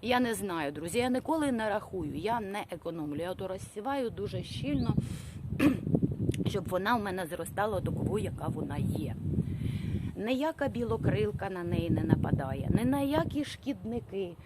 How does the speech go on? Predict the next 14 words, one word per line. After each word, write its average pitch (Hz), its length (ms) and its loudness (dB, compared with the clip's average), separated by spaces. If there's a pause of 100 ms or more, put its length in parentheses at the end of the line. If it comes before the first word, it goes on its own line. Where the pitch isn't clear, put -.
(180)
ніяка 254 480 -2
гусениця, 190 920 -4
ніяка 254 500 2
блошка, 240 600 2
ніяка 214 540 0
мошка. - 560 8
Ось - 200 8
о, 160 60 2
погляньте, 156 560 -2 (140)
наразі, 165 840 -2
на 196 120 -2
двадцять 151 480 -6
восьме 147 420 -10
листопада, - 760 -8